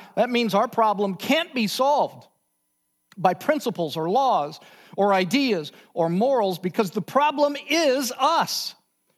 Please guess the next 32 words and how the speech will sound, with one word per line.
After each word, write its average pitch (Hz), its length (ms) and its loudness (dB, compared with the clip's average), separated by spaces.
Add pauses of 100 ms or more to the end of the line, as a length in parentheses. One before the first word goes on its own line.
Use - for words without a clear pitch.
(260)
And 220 80 0
the 226 60 2
problem 294 520 0 (280)
with 220 380 0
us, 156 340 0
in 330 220 2
us, 151 320 -2
is 247 200 -2
so 311 240 0
bad, 156 300 -2
so 320 280 -2
deep, 247 460 -4 (460)
that 240 180 2
we 339 180 0
need 294 220 0
a 214 100 2
person 285 720 -4
to 214 120 -4
rescue 170 560 -2
us, 135 260 -2
a 190 140 0
savior 214 680 -4
to 185 160 -4
do 254 320 -4
for 285 280 -4
us 151 280 -2
what 208 180 -2
we 247 120 -4
cannot 254 520 0
do 165 240 -4 (300)
for 196 320 -4
ourselves. 208 640 -2